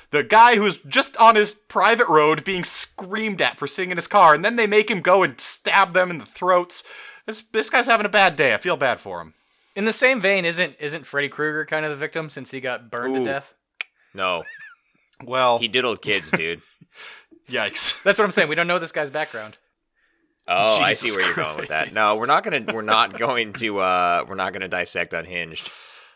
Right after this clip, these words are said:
Speaker 3: a movie I guarantee neither of you have seen.
Speaker 2: That's true. Not
Speaker 3: Yeah.
Speaker 2: going to.
Speaker 1: It's
Speaker 2: One
Speaker 1: true.
Speaker 2: thing I think we can recommend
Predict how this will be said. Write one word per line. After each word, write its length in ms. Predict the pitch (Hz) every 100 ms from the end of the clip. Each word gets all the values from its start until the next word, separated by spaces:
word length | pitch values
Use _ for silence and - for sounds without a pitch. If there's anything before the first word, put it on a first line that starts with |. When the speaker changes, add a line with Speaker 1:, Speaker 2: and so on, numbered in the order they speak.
| _
Speaker 3:
a 80 | -
movie 280 | 107 107 107
I 80 | 110
guarantee 460 | 107 120 113 135
neither 280 | 101 104 107
of 60 | 95
you 140 | 98
have 100 | 104
seen. 420 | - 127 92 95 _ _ _ -
Speaker 2:
That's 160 | 139 -
true. 320 | 175 143 101 _
Not 240 | 127 156
Speaker 3:
Yeah. 60 | 151
Speaker 2:
going 200 | 185 170
to. 240 | 135 123 120
Speaker 1:
It's 200 | - 139
Speaker 2:
One 120 | 202
Speaker 1:
true. 60 | 233
Speaker 2:
thing 240 | 262 240 196
I 80 | 175
think 240 | 190 180
we 100 | 160
can 300 | - 160 165
recommend 520 | 160 165 165 180 190